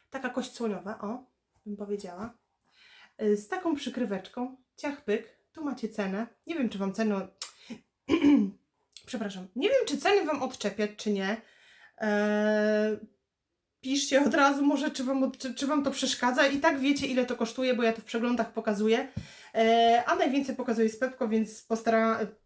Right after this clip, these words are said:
postanowiłam, nie postarałam się, postanowiłam zakupić te wszystkie gadżety w Pepco. Jest taki, powiem wam, że naprawdę stabilny. E, i nawet jak moja mama przyszła i mówi: „O jeny, a skąd masz taki kuferek?”, i mówi:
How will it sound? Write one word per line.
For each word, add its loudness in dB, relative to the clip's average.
postanowiłam, 2
nie -6
postarałam -6
się, -14
postanowiłam -10
zakupić -8
te -6
wszystkie -8
gadżety -2
w -12
Pepco. -8
Jest -8
taki, -6
powiem -2
wam, -2
że -2
naprawdę 0
stabilny. -4
E, 0
i 0
nawet -2
jak -6
moja 0
mama -2
przyszła -8
i -4
mówi: -6
„O -14
jeny, -10
a -10
skąd -14
masz -12
taki -20
kuferek?”, -14
i -4
mówi: -2